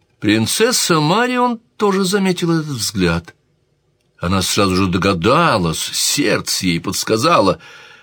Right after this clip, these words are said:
Король Альфонсо восхищен вдовой Дона Гонсало де Гусмана. Она никогда раньше не видела на лице своего брата подобного выражения. Во взгляде короля было и безмерное восхищение,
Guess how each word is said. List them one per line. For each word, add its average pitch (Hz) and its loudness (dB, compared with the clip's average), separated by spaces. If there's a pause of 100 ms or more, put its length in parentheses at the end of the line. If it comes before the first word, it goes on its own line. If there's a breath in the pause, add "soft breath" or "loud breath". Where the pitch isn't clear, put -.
(180 loud breath)
Король 101 2
Альфонсо 113 2
восхищен 101 0
вдовой 175 0
Дона 135 -2
Гонсало 107 -2
де 90 0
Гусмана. 87 -4 (800)
Она 73 -8
никогда 85 -2
раньше 110 2
не 90 2
видела 87 0
на 139 0
лице 165 -2
своего 156 -2
брата 135 0 (300 loud breath)
подобного 95 2
выражения. 92 2 (280 loud breath)
Во 90 2
взгляде 90 0
короля 90 -2
было 85 -2 (220 loud breath)
и 139 0
безмерное 151 0
восхищение, 92 -2